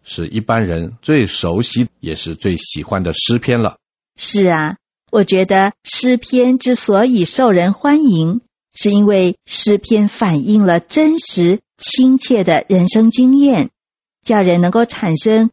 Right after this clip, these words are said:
Speaker 2: 心有戚戚焉的同感。
Speaker 1: 而且啊，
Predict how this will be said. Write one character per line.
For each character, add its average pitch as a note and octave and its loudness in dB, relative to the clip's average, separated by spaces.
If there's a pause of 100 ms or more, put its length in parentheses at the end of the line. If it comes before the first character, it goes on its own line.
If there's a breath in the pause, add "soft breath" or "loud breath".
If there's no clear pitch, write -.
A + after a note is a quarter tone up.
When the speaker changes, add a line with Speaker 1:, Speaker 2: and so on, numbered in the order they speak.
Speaker 2:
心 B3+ 0
有 F3+ 2
戚 B3 -2
戚 B3 2
焉 B3+ 4
的 B3 2
同 A3 2
感。 F#3 -2 (300)
Speaker 1:
而 F#2 -4
且 - -8
啊， D2+ -4